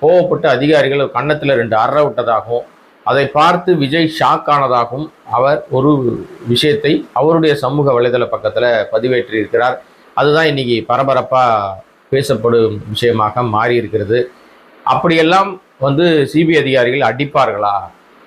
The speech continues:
விசாரணைன்னு கூப்பிட்டுட்டு போய் அவங்க அடிக்கிறதுக்கு அவங்களுக்கு உரிமை இருக்கா? அடிக்க முடியுமா? ஒரு பிரபலமானவர்களை அழைத்து விசாரணை என்கிற பேர்ல அடிப்பதற்கு வாய்ப்பு இருக்கா அப்படின்னா, ஏன் இருக்கக்கூடாது அப்படின்னு ஒரு கேள்வி எழும்புது. ஏன்னா, நீங்க வந்து பெரு-, பெரும்பாலும் பாத்தீங்கன்னா,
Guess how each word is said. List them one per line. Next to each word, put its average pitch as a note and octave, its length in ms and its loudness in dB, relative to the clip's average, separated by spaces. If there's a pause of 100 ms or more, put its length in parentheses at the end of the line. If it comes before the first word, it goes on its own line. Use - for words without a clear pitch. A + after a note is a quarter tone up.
விசாரணைன்னு D#3 840 2
கூப்பிட்டுட்டு C#3 360 -4
போய் C#3 100 2
அவங்க A#2+ 320 0
அடிக்கிறதுக்கு A#2+ 400 -2
அவங்களுக்கு A2 340 -4
உரிமை C3+ 300 2
இருக்கா? G#2+ 280 0
அடிக்க C#3 300 -2
முடியுமா? A#2+ 840 0
ஒரு A#2 240 -2
பிரபலமானவர்களை D3 800 0
அழைத்து C3 460 0
விசாரணை C3+ 400 -2
என்கிற A2+ 200 0
பேர்ல A#2+ 580 -2 (160)
அடிப்பதற்கு C#3 580 0
வாய்ப்பு B2 360 0
இருக்கா G#2+ 320 0
அப்படின்னா, G#2 420 -6 (320)
ஏன் F3+ 420 2
இருக்கக்கூடாது D3 960 0
அப்படின்னு A2+ 260 -2
ஒரு B2+ 160 0
கேள்வி A#2+ 540 -2
எழும்புது. G#2+ 400 -2 (220)
ஏன்னா, E3+ 560 0
நீங்க C#3+ 200 -2
வந்து D#3 180 2
பெரு-, D3 360 0
பெரும்பாலும் D3+ 420 2
பாத்தீங்கன்னா, D3 480 -2